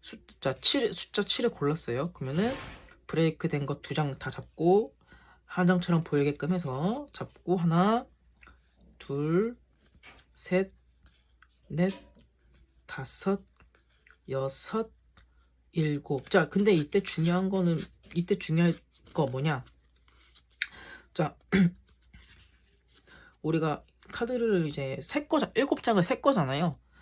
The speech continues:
그때 카드를 이제 우리 브레이크 걸었던 이 두 장의 카드를 한 장처럼 잡고 카드를 밑으로 보내는 게 아니라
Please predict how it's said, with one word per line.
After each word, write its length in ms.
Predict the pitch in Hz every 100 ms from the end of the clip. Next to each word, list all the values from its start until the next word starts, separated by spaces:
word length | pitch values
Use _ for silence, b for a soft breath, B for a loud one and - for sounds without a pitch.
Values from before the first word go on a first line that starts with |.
| b b
그때 580 | - 147 - - 226 247 -
카드를 640 | - 220 233 233 269 285 294 _ - _ _ _ _ _ - _ _ _ _ _ _ _ _ _ _ -
이제 340 | 165 139 139 139 _ _ _ _ _ -
우리 260 | 147 139
브레이크 420 | - - 175 170 170
걸었던 500 | 147 147 - 143 135
이 80 | -
두 140 | -
장의 240 | 147 151 147
카드를 320 | - 147 147
한 220 | 156 190
장처럼 420 | 196 190 185 170 - -
잡고 960 | - 151 _ _ - - 233 247 254 - B B B
카드를 380 | - 240 240 208
밑으로 540 | 131 165 - - 294
보내는 380 | - 165 160 165
게 80 | 175
아니라 420 | 127 120 151 120